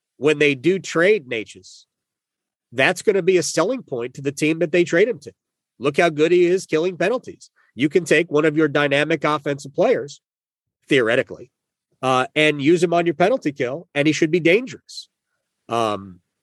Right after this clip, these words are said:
but Necas is a decision-making, uh, problem. Uh, he turns the puck over like it's part of his repertoire. Um, and right now,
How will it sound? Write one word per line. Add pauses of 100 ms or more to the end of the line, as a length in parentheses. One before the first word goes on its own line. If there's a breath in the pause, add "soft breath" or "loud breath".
but
Necas
is
a
decision-making, (520)
uh,
problem. (580)
Uh,
he (300)
turns
the
puck
over
like
it's (380)
part
of
his
repertoire. (640)
Um, (1000)
and
right
now,